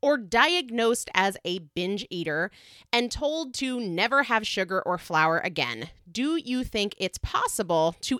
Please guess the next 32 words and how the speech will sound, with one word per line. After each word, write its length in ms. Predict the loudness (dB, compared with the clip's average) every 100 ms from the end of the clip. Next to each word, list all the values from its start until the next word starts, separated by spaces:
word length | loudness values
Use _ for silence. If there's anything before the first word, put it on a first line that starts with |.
| 2
ever 280 | 2 2 0
enjoy 640 | 0 -2 0 2 2 0 -4 -4
them 360 | 0 0 -2 -4
moderately? 640 | 0 0 0 -6 -8 -12 -14 -20 -20 -12
Do 160 | -4 -2
you 260 | 0 -2 -2
even 320 | -4 -2 -2
believe 440 | -2 -4 -4 -6 -8
in 240 | -4 -4 -2
sugar 440 | -4 -4 -4 -6 -6
addiction?" 540 | -6 -6 -6 -8 -10 -14 -20 -2
So 260 | 4 4 2
it's 140 | -6
interesting 400 | -4 -4 -4 -4
that 100 | -2
this 140 | -4 -2
question 320 | -4 -4 -6
came 260 | -4 -2
in 160 | -2 -2
because 320 | -4 -6 -6 -4
I 80 | -6
just 560 | -6 0 0 0 -6
did 220 | -2 0 0
a 140 | -4
podcast 840 | -4 -4 0 -2 -2 0 0 0 -8 -16 -20 -20 _
on 560 | 4 4 4 2 0 -4 -8 _
the, 540 | -12 0 4 6 4 2 -4
the 320 | -2 0 0
sort 260 | -2 -4 -4
of 100 | -4
philosophy 720 | -2 4 4 2 -4 -4 0
that 240 | 2 2